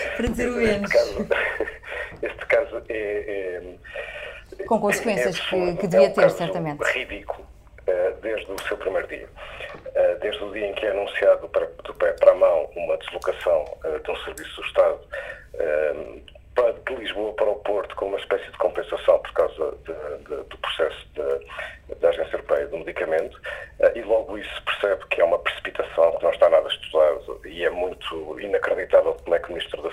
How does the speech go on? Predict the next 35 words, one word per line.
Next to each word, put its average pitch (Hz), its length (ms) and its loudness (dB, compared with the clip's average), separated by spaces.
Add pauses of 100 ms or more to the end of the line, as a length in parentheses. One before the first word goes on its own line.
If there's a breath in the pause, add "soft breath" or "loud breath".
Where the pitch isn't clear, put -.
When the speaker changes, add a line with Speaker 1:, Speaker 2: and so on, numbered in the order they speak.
Speaker 2:
Saúde 80 260 -6
lança 85 360 4
um, 76 540 -6
um - 80 -16
projeto - 400 -2
destes, - 360 -8 (420 loud breath)
eh, 76 420 2
que - 80 -4
deve - 180 0
ter, 87 180 -4 (200)
deve 92 200 4
ter - 180 -2
decidido - 480 -8
cinco - 200 -6
minutos - 320 -2
antes. - 300 2 (580 loud breath)
Eh, 107 240 4
e - 40 -10
depois - 400 -2
tudo - 220 -4
o - 20 -12
que - 100 -8
se - 140 -10
seguiu 131 220 -4
foi - 140 -2
basicamente 95 480 4
tentar 113 400 8
desmantelar, 107 720 2 (240)
eh, 113 320 -2
esse - 220 -6
erro 110 260 -2
sem 110 100 6
perder 95 320 -2
a 95 40 -4
face. - 260 6